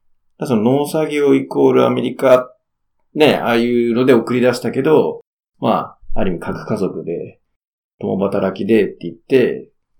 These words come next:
なんかちょっとイメージと違うみたいなのは多分起こりうるし、逆にそこがね、ミスマッチっていうか、<laughs> イメージと違うみたいなのがあると変、変なトラブルに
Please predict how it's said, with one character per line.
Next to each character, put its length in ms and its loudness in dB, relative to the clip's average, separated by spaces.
な 80 -10
ん 20 -10
か 140 -6
ち 80 -10
ょ 20 -12
っ 20 -12
と 280 -12
イ 140 -12
メ 100 -4
ー 40 -2
ジ 100 -4
と 60 -6
違 300 -4
う 40 -4
み 100 -6
た 100 0
い 60 0
な 120 -2
の 120 -4
は 420 -2
多 100 -10
分 200 -10
起 60 -20
こ 140 -2
り 140 -4
う 60 -4
る 120 -6
し、 400 -10
逆 160 -6
に 60 0
そ 160 0
こ 320 8
が 100 8
ね、 100 2
ミ 100 0
ス 100 -2
マ 100 2
ッ 40 0
チ 100 -8
っ 80 -12
て 80 -10
い 80 -10
う 20 -20
か、 380 -10
<laughs> 80 -16
イ 40 -6
メ 100 0
ー 40 0
ジ 80 -10
と 60 -4
違 260 0
う 40 2
み 80 -4
た 80 -2
い 40 -4
な 60 -6
の 80 -8
が 60 -10
あ 40 -10
る 120 -14
と 140 -12
変、 200 -6
変 160 2
な 100 0
ト 120 -2
ラ 100 0
ブ 120 -4
ル 80 -10
に 360 -12